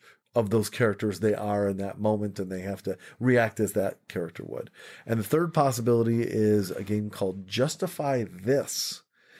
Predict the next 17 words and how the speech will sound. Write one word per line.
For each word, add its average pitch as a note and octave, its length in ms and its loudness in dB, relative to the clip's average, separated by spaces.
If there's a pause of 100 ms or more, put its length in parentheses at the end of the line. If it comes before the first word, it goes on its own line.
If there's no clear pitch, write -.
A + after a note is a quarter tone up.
(340)
And F#2 220 -8
whatever C#3 240 4
someone C3+ 340 0
says, A#2+ 360 4
you G#2+ 80 -2
have F#2 80 -10
to - 60 -16
figure A2+ 340 0
out G#2 120 4
a G2+ 40 0
way G2+ 500 0 (380)
to A2 160 -2
make G#2 320 0 (160)
what, G2+ 500 0 (400)
uh, G2 300 -2
is - 580 -4
happening G2+ 720 -2